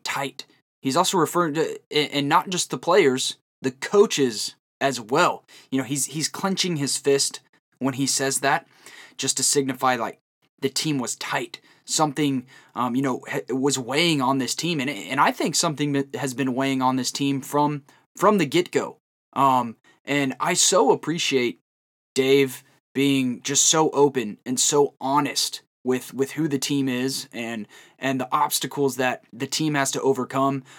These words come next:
uh, week in and week out. And so I, I just so appreciate that honesty. It, it is a breath of fresh air. And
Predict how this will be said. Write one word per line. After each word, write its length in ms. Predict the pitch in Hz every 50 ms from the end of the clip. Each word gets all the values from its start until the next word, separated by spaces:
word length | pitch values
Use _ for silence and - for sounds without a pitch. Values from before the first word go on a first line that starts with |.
| - -
uh, 200 | - 113 117 110
week 340 | 110 113 131 180 196 160 -
in 300 | 147 151 156 131 104 - _ _ _ _ _ -
and 220 | 135 135 127 113
week 280 | 113 139 170 160 135 143
out. 280 | 139 127 117 - - _ _ -
And 100 | 123 127
so 220 | - 135 - -
I, 180 | - 170 156 - -
I 100 | 170 180
just 240 | 170 190 202 - -
so 240 | - 180 170 190 185
appreciate 560 | 156 - - 156 160 143 - 165 151 131 -
that 160 | 127 120 -
honesty. 640 | - 139 156 156 151 143 - - 151 143 135 127 - - - - -
It, 160 | 147 156 - -
it 140 | 175 180 175
is 100 | 135 143
a 60 | 131
breath 520 | 107 - 123 135 143 147 147 - - - _ _ _ _ _ -
of 100 | 131 123
fresh 380 | - - 147 143 135 - -
air. 340 | 104 123 131 131 135 139 139 _ _ _ _ _ _ _ -
And 360 | 135 135 135 131 127 120